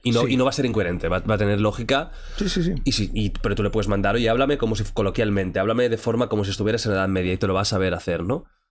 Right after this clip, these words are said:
Speaker 1: De momento es un, eh, está imitando, y está imitando o está sacando datos que nosotros le hemos dado. De momento no está in-, inventando como entendemos nosotros. ¿No ves posible que en unos años un chat G P T diez sea capaz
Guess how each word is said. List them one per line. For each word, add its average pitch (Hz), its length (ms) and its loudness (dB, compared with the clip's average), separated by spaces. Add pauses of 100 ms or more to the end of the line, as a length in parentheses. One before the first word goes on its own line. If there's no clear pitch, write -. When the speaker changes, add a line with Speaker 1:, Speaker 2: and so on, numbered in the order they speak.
(120)
Speaker 1:
De 123 120 0
momento 156 260 2
es - 100 -2
un, - 100 -2
eh, 120 160 0
está - 180 -2
imitando, 95 420 0
y 92 60 -2
está 98 200 -4
imitando 110 460 0
o 120 80 2
está 110 160 -2
sacando 117 320 0
datos 110 260 0
que - 80 -2
nosotros 95 300 -2
le 101 80 2
hemos 92 240 -2
dado. 85 360 -4 (140)
De 110 80 0
momento 104 260 2
no 117 60 0
está 117 240 0
in-, 107 380 -2
inventando 104 1040 2
como 101 180 2
entendemos 95 420 0
nosotros. 92 460 -2 (180)
¿No 131 80 2
ves 151 140 2
posible 117 460 0
que 104 80 0
en 104 40 2
unos 104 240 0
años 98 460 0 (100)
un 107 120 0
chat 98 200 -2
G 92 120 -4
P 98 100 -2
T 92 380 -2 (520)
diez 117 560 -2 (1080)
sea 127 320 2
capaz - 680 -2